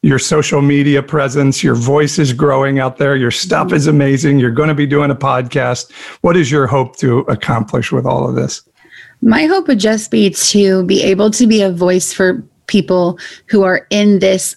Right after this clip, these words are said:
Speaker 2: awkward state where they maybe, and, and for me, I, I talk obviously that I still have my faith, but my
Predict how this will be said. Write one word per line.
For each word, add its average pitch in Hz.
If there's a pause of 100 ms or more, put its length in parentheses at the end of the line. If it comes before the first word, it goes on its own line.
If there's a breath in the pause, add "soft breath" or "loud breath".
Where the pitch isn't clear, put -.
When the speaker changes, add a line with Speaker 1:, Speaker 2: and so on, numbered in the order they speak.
(140)
Speaker 2:
awkward 180 (320)
state - (260 loud breath)
where 185
they 180 (380)
maybe, 247
and, 202
and 202
for 220
me, 240
I, 190
I 185
talk 185
obviously 185
that 175
I 165
still 196
have 185
my 185
faith, 196
but 165 (440 loud breath)
my 196